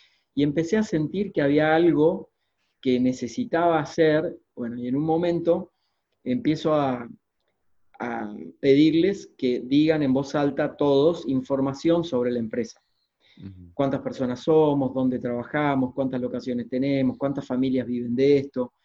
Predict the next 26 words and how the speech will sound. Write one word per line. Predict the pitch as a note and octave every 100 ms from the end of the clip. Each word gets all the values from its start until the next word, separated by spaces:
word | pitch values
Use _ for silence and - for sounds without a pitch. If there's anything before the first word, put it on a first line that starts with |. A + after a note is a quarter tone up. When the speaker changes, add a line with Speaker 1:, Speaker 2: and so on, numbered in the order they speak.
| _ _ _ -
Speaker 1:
a | C#3
cuántas | C#3+ F#3+ F#3+ E3
familias | C3+ C#3+ D3 C#3
servimos | - B2 C3 D#3 D#3+ E3
con | C3
el | A#2+ A#2
producto | B2 C3+ C3+ C3
final | - B2 C3
que | A#2
nosotros | A2+ B2+ C3 B2
hacemos | A2+ - D3 C#3+ C3 A#2+ -
y | B2
demás. | A#2 G#2+ - _ _ _ _ _ _ _ _
Fui | -
anotando | E3+ E3+ D#3+ E3 D3
todos | - D3 C3+
esos | B2+
números | C#3 C#3+ B2 A2
en | A2+
un | B2
pizarrón | A#2+ - C3+ E3+ E3 F3 - _ _ _ _ _ _ _ -
y | C#3+
al | D3+ C#3+
final | - C#3 G3 E3+ F3+ A3 - _ _ _ _ _ _ _ _ - - _ _ _ _ _ -
digo, | B2+ B2
bueno, | C3+ B2 A2